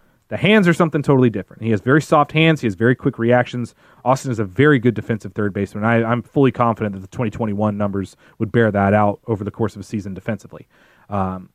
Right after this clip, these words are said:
I'm not certain that he's the future at third base, but I think he's the twenty twenty-one third baseman.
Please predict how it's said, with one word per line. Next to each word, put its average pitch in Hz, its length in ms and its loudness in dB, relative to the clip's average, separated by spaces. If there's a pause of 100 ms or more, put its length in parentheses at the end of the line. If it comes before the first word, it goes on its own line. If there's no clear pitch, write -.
(440)
I'm 117 120 0
not 117 160 0
certain 120 240 -2
that 113 100 0
he's 113 160 0
the 107 160 -10
future 123 380 0
at 143 80 0
third 160 180 4
base, 180 240 4
but 117 100 0
I 101 80 4
think 107 200 -4
he's 101 120 -8
the 101 80 -12
twenty 101 220 -8
twenty-one 95 380 -12
third 90 220 -18
baseman. 90 360 -16